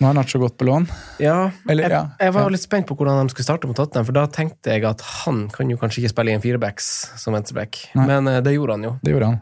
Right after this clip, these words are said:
Speaker 2: Eh, og han er jo, som vi er vant til å se han, egentlig.
Speaker 1: Ja.
Speaker 2: Eh, han, eh, jeg tror det kommer noen assist der, altså. Det
Speaker 1: Ja.
Speaker 2: er veldig nærliggende. Det er ikke et dårlig valg.
Speaker 1: På
Speaker 2: Eh,
Speaker 1: wildcard? Hadde det vært noe å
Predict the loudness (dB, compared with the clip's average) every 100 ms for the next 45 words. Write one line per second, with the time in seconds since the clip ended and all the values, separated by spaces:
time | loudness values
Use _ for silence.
0 | -2 0 2 2 0 -2 -2 0 0 -2
1 | -2 2 2 2 2 2 0 -2 _ _
2 | _ _ _ _ _ _ -8 0 2 4
3 | 4 4 2 2 0 0 0 0 -2 -10
4 | _ -2 0 2 2 0 2 2 2 0
5 | 0 0 0 0 0 0 0 -2 -4 -8
6 | -10 -6 -2 0 0 0 0 2 2 0
7 | -2 0 0 0 2 2 2 0 0 0
8 | 2 2 0 -2 -4 -2 -2 -2 0 0
9 | 2 0 2 2 0 0 -4 -12 -20 -20
10 | _ _ _ _ _ _ 0 4 4 2
11 | 2 -2 -2 -14 _ _ _ -20 -20 _
12 | _ -20 -20 -20 -20 -4 0 4 4 2
13 | 0 0 2 2 2 2 0 0 -2 -4
14 | -6